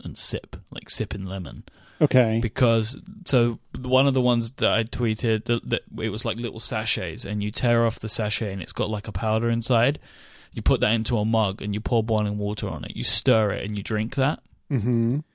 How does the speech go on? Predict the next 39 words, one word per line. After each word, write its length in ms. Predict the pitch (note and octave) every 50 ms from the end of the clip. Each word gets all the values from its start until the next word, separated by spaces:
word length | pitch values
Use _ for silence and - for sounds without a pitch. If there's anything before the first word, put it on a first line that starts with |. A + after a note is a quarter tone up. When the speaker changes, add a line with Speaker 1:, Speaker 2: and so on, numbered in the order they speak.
| _ _ _ _
Speaker 1:
And 120 | - D#3 D#3
it's 100 | - -
Speaker 2:
drink 180 | E3+ F#3+ G3 B3
Speaker 1:
a 20 |
Speaker 2:
it 40 | C4+
or 20 |
do 60 | B3 A3+
you 120 | C3+ C3+
Speaker 1:
cold 160 | D#3 D3 C#3
Speaker 2:
sip 260 | - - - C#3+ -
it? 120 | - - - - - - - _ _ _ _ _ _ _ _ _ - - _ _ -
Speaker 1:
Well, 100 | G#2+ G2+
you 120 | G2 F#2+
sip 320 | G2 - - A#2 G2 - G2
it 120 | F2+ - _ _
because 240 | - G#2 - A2+ -
it's 120 | - - -
hot. 280 | - - G2+ - - F#3+
Speaker 2:
<laughs> 60 | - - - F3 - - G3 - - - - E3 - _ _ - _ _ _ _ - -
Okay. 200 | - - - - - - -
Speaker 1:
And 180 | - D3 C3 B2+
that 160 | B2+ C3 A2
is 140 | C3 A#2 B2+
a 100 | A#2+ A2+
cold 400 | F#2+ - B2 C3 C3 C3 C3 A#2
and 180 | A#2 A2 G2+
flu 540 | - - - A#2+ A#2 A#2 A2 G#2+ G#2 G2 G2 - - - _ _ _ _ _ _ _ _ _ _
medicine. 540 | - A2+ F#2+ F#2 F#2+ F#2+ - - F2+ F2 - - _ _ _ _ _ _ _ _ _ _ _ _ _ _ _ _
So 240 | - - - C3 B2 E2
I 100 | B2 C3+
guess 320 | A#2+ C#3 C3+ B2+ - - -
if 240 | - C#3+ B2+ - -
Dayquil 680 | D3+ C#3 C#3+ D#3+ D#3 - - C#3 A#2+ A2 G#2 G#2 G#2+ G#2+
made 240 | A2+ G#2+ A2 G#2+ A2
a 60 | G2+
powder 440 | - - A2+ A2 A2 A2+ A2 G#2+ G#2+
that 180 | G#2 G#2+ -
you 120 | - G#2 G2+
drunk, 580 | G#2 - A#2 G#2 F2 F2+ - _ - - -